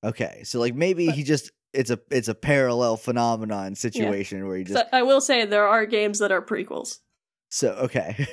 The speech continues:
Speaker 1: <laughs> So, huh. Is, what, um, what town is he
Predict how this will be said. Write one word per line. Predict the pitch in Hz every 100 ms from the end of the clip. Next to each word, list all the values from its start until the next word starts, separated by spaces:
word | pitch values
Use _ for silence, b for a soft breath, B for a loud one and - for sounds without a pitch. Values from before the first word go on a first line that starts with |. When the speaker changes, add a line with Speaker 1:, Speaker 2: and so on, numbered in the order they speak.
| -
Speaker 1:
<laughs> | - 175
So, | - 147 123 101 - _ _ _ _ _ _ _ _ _
huh. | 135 117 85 - _ _ _
Is, | 123 135 139
what, | 143 226 - - -
um, | 175 165 135
what | 196 240
town | - 220 254
is | 269 -
he | 294 294